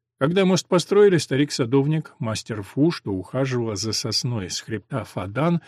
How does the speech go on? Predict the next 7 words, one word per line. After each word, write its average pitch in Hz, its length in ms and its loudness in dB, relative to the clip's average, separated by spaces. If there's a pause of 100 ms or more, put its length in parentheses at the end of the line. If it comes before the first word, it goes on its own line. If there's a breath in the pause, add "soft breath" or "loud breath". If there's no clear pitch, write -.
(120)
сообщил 151 560 2
Лю, 123 240 0 (300 soft breath)
что - 200 0
сосна 185 400 4
выпустила 165 540 2
новую 156 300 2
ветвь, - 340 -4